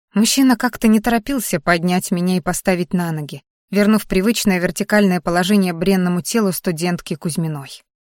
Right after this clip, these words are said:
Кровь побежала быстрее, наполняя меня странной силой и чем-то ещё. Стало жарко. Нет, даже душно. Мне не хватало воздуха,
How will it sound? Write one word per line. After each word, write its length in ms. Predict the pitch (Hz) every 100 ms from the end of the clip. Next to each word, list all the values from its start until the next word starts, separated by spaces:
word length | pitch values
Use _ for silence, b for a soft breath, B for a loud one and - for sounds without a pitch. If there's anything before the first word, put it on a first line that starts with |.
| _
Кровь 320 | - 202 190
побежала 480 | - 175 180 196 185
быстрее, 560 | 170 175 - 214 214 165
наполняя 520 | 160 175 185 190 190
меня 240 | 185 185
странной 460 | - - 220 208 196
силой 540 | - - 175 143 139 _ _ _
и 100 | 175
чем-то 380 | - 185 160 160
ещё. 440 | 147 - - 143 - _ _ _ _
Стало 380 | - - 202 185
жарко. 520 | 165 165 151 - - _ _ _ _ _
Нет, 300 | 220 233 175
даже 280 | 170 220 220
душно. 500 | 202 254 220 - 156 - _ _ _
Мне 180 | 202 233
не 100 | 233
хватало 460 | - 226 233 214
воздуха, 540 | 214 247 196 151 -